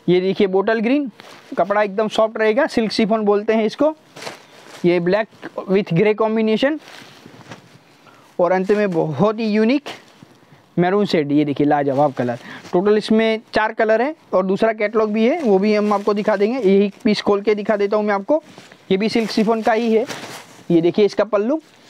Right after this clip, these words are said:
लाजवाब पल्लू, और ये silk siphon बोलते हैं, Silk siphon material देखिए आप, लाजवाब। जो ये lining देख रहे हो कपड़े के अंदर, उसी को silk siphon बोलते हैं। और ये border attach रहेगी और कपड़ा भी एकदम बढ़िया रहेगा। और इसका blouse piece दिखा देता हूँ,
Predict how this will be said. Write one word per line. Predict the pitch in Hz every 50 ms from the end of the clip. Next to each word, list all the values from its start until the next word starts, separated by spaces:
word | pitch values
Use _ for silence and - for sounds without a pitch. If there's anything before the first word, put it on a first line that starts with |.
| - - - - - _ - - - _ _ - 170
लाजवाब | 170 165 165 170 170 180 190 196
पल्लू, | 202 190 196 220 262 294 - _ _ - _ - _ - - _ _ _ - - - - - - - - -
और | 180 185
ये | 220 220
silk | - - 226 214 -
siphon | 247 220 185 233 220 202
बोलते | 185 180 180 185 233
हैं, | 277 294
Silk | - - 226 226 202
siphon | - 226 196 190 233 220
material | 208 202 185 196 196 190 190 190
देखिए | 180 170 156 214 220
आप, | 240 - - -
लाजवाब। | 180 175 180 170 185 185 185
जो | 185 185 220 220
ये | 220 208 202 208 214
lining | 202 196 175 180 202 220 226
देख | 220 208 208
रहे | 214 247
हो | 302
कपड़े | 269 - 202 202 202 208 202
के | 208
अंदर, | 202 202 208 226
उसी | 214 196 - - 196
को | 196 196 190
silk | - 208 202 185
siphon | - 196 175 - 196 185
बोलते | 165 156 147 147 -
हैं। | 226 254 - - - - - - - - - -
और | 175 170 180
ये | 185 196 202 202 _ _ _ _ _ _ -
border | 185 190 180 175 175 180 202 202
attach | 196 190 180 208 202 202 208
रहेगी | 170 156 156 147 131 127 123 120 - - - - - - - -
और | 208 175
कपड़ा | 180 185 190 214 208 214
भी | 214 214
एकदम | 214 185 190 208 202
बढ़िया | 185 185 190 196 196
रहेगा। | 190 185 180 180 175 226 269 - - - - - _ _ -
और | 180 175
इसका | 170 - - 190
blouse | 180 185 180 185 190
piece | 226 202 190
दिखा | 190 196 180 202 180
देता | 185 185 214 285
हूँ, | 320